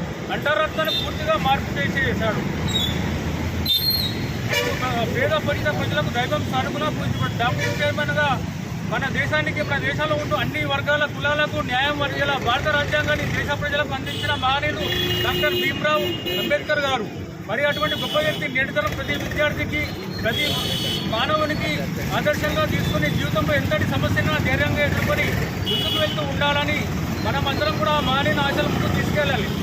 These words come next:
అంబేద్కర్ ఎన్నడూ ఒకే కులానికి, ఒకే వర్గానికి మేలు జరిగేలా, ఆ, చేయలేదు. అందరి కోసం పాటుపడిన వ్యక్తి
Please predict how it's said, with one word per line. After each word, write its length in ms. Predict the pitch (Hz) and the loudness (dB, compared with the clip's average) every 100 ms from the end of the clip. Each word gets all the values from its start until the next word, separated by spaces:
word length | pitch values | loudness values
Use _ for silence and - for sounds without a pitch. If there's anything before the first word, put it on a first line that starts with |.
| - 285 | -2 -2
అంబేద్కర్ 420 | 269 294 - 311 | 2 2 2 2
ఎన్నడూ 320 | 277 294 302 | 2 2 0
ఒకే 240 | 277 294 | 0 0
కులానికి, 480 | 294 294 294 294 285 | 0 0 0 0 0
ఒకే 220 | 294 277 | 0 0
వర్గానికి 480 | 285 277 277 294 294 | 0 0 0 0 0
మేలు 300 | 285 277 294 302 - - - - | -2 -2 -2 -2 -4 -6 -6 -4
జరిగేలా, 560 | 226 269 285 302 302 233 - - - - - 240 | -2 2 2 2 2 0 -2 -4 -4 -4 -4 -4
ఆ, 80 | 233 - | -2 0
చేయలేదు. 420 | 277 294 294 233 | 2 4 2 0
అందరి 340 | - 285 320 | -2 0 0
కోసం 500 | 311 294 302 302 - - - - | 2 0 0 -2 -4 -4 -6 -2
పాటుపడిన 420 | 233 269 202 208 | 0 2 2 2
వ్యక్తి 440 | 202 190 202 160 | 0 0 -2 -2